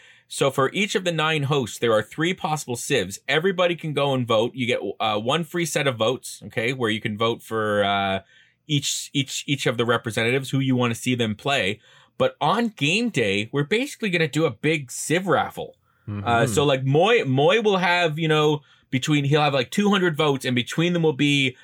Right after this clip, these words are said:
Speaker 1: a spread of the three people that he chose. Uh, Moy's gonna draw one ticket, uh, automated ticket. We're not gonna actually rip up tickets.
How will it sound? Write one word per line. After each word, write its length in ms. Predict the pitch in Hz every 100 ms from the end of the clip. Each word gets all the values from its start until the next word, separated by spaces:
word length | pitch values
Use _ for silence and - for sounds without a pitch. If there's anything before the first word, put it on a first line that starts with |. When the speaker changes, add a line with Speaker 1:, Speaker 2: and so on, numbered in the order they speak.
| -
Speaker 1:
a 120 | 127
spread 720 | 127 - - 147 156 120 98 - _ _ -
of 440 | 127 123 107 113
the 80 | 123
three 340 | 117 - 147 143
people 340 | 151 135 135
that 180 | 120 113
he 120 | 120
chose. 540 | 113 - 139 85 98 - _ - -
Uh, 240 | 123 120 117
Moy's 380 | 117 143 185
gonna 180 | - 175
draw 520 | 165 135 160 127 101 -
one 720 | 101 104 127 143 147 147 147 - -
ticket, 420 | 165 151 90 - _ _ _ -
uh, 580 | 117 110 107 104 95 73 -
automated 540 | 117 131 127 113 104
ticket. 420 | - 92 95 -
We're 120 | - 117
not 120 | 113
gonna 140 | 117
actually 260 | 107 104 110
rip 200 | 104 107
up 140 | 98
tickets. 520 | - 113 87 78 -